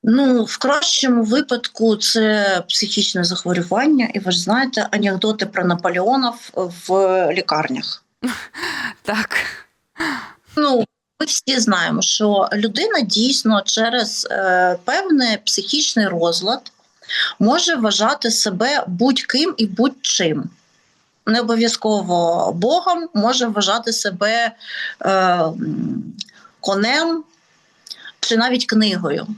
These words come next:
Speaker 1: Це можна почитати будь-яку літературу цікаву з психіатрії, і там ці випадки, вони описані, і лікування також. Е, це в кращому випадку, що просто людина не усвідомлює,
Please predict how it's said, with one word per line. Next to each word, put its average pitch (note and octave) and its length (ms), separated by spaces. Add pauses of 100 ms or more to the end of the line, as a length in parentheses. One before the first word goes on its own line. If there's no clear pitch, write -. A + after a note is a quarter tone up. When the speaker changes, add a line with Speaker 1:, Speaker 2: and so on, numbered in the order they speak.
(500)
Speaker 1:
Це - 160
можна G#3+ 240
почитати G#3+ 500
будь-яку G#3+ 680
літературу G3+ 540
цікаву G3 520
з - 120
психіатрії, G#3+ 1000
і G#3+ 40
там B3 420
ці A3+ 200
випадки, G3 1000
вони F#3+ 280
описані, G#3 800
і G#3+ 40
лікування G#3+ 580
також. - 540 (760)
Е, G3 540 (260)
це - 420
в - 160
кращому A3 800
випадку, F3+ 440
що A3 140
просто B3 340
людина C#4 500
не C#4+ 200
усвідомлює, A3+ 1120